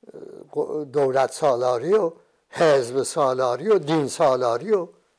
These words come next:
دین برای سالاری که نیست، دین باید برای این زندگی مستقل و آزاد باشه. خب چون چنینه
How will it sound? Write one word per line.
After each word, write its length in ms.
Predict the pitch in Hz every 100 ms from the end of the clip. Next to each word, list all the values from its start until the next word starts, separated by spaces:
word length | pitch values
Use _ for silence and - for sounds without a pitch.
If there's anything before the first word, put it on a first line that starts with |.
| _ _ _ _ _ _ _
دین 180 | 123 135
برای 320 | 135 123 175
سالاری 480 | - 123 117 110 -
که 160 | 156
نیست، 460 | 131 233 247 208 - _ _ _
دین 380 | 117 120 127 110
باید 300 | 104 123 151
برای 360 | 127 147 180
این 240 | - 175 160
زندگی 500 | 139 113 113 113 202
مستقل 520 | 190 - - - 214
و 40 |
آزاد 480 | 202 131 120 226 -
باشه. 400 | - 139 143 139 _ _ _ _ _ _ _ _
خب 180 | 139 110 - _ _ _ _ _ _ _ _ _ _ _ _
چون 320 | - 294 240
چنینه 840 | 190 185 170 156 160 175 196 214